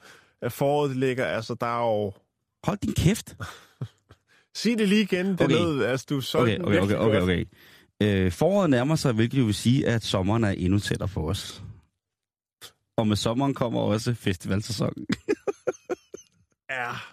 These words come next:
Speaker 1: Og jordbærerne.
Speaker 2: Øh, jeg tror, der er utrolig mange af de meteorologer, vi ser i fjernsynet, som, øh, onanerer på deres arbejdsplads. Fordi de må ikke have meget at lave. De kan jo bare sidde med telefonen med opdateringer.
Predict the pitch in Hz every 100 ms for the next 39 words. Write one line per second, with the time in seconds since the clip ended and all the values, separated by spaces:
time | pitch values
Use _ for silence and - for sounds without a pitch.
0 | _ - - 117 143 135 127 117 120 95
1 | 110 117 - _ _ _ - 127 113 101
2 | 113 - 151 110 92 117 - 127 196 -
3 | 160 107 92 135 - 104 113 110 - 104
4 | 101 65 - - 95 101 95 104 - 98
5 | - 101 85 90 - 90 90 92 - -
6 | 87 87 92 101 - 98 - - _ -
7 | - 95 - 160 151 101 107 92 95 95
8 | 95 101 - _ _ - 131 156 117 127
9 | 135 135 120 104 120 117 104 - 117 120
10 | 78